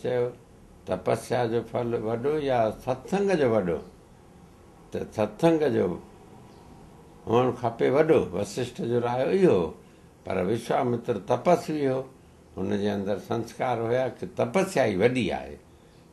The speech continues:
चयूं, "भाई, हलूं था, इन जो फ़ैसिलो कंहिं महापुरुष खां करायूं।" आख़िर विया, ब्रह्मा वटि विया,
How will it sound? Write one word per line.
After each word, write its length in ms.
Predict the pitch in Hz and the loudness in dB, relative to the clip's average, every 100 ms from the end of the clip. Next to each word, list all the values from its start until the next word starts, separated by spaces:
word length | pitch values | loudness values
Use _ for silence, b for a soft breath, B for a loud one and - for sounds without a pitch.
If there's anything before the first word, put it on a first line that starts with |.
| - | -4
चयूं, 240 | 147 143 135 | 0 2 2
"भाई, 240 | 131 139 | 0 2
हलूं 340 | 120 131 127 117 | 0 2 0 0
था, 380 | 117 113 - - - - 117 | -2 -6 -8 -18 -20 -14 -2
इन 280 | 120 120 | 4 4
जो 100 | 104 | 2
फ़ैसिलो 580 | 98 - 147 165 156 131 | -2 -2 0 2 2 0
कंहिं 340 | - 104 104 123 - - - - | 0 -4 -4 -6 -12 -20 -20 -12
महापुरुष 640 | 85 95 95 95 92 92 110 | -6 -2 -2 -2 -6 -8 -10
खां 240 | - 104 | -8 -8
करायूं।" 480 | 92 117 98 78 76 - - B B B B B - - - - | 0 2 2 -2 -8 -14 -20 B B B B B -20 -20 -20 -6
आख़िर 600 | 92 107 - 110 107 - - | 0 0 2 0 0 -2 -6
विया, 500 | 95 107 127 127 - - - - - - - - | -2 0 -2 -4 -14 -20 -20 -20 -20 -20 -20 -4
ब्रह्मा 400 | 92 110 120 117 | -2 2 2 2
वटि 260 | 120 117 110 | 0 -2 -2
विया, 380 | 117 110 - | 0 0 -2